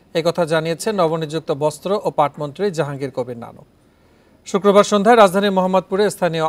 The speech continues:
আওয়ামী লীগের সং-, গণসংবর্ধনা অনুষ্ঠানে একথা জানান তিনি। বস্ত্রমন্ত্রী বলেন, বিশ্বের বেশিরভাগ দেশই বাংলাদেশের নির্বাচনের প্রশংসা করেছে, তাই পোশাক খাতে কোনো হুমকি নেই। দেশের অর্থনীতিতে বস্ত্রশিল্পের গুরুত্ব উল্লেখ করে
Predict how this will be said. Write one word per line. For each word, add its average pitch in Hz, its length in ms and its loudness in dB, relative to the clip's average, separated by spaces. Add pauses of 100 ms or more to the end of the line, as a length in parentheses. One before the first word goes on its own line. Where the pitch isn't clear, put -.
আওয়ামী 151 280 0
লীগের 147 180 -4
সং-, 147 220 -8
গণসংবর্ধনা 143 840 -6
অনুষ্ঠানে 151 520 -10
একথা 135 320 -6
জানান 110 300 -10
তিনি। 113 220 -18 (920)
বস্ত্রমন্ত্রী 196 580 2
বলেন, 202 280 4
বিশ্বের 196 280 -2
বেশিরভাগ 175 500 -4
দেশই 170 280 -4
বাংলাদেশের 156 500 -2
নির্বাচনের 147 480 -6
প্রশংসা 143 520 -10
করেছে, 160 540 -4 (320)
তাই 165 180 0
পোশাক 180 320 -2
খাতে 214 260 -4
কোনো 160 200 -2
হুমকি 143 380 -10
নেই। 139 220 -8 (580)
দেশের 175 240 2
অর্থনীতিতে 196 640 2
বস্ত্রশিল্পের 175 680 0
গুরুত্ব 160 340 -4
উল্লেখ 160 260 -2
করে 135 240 -4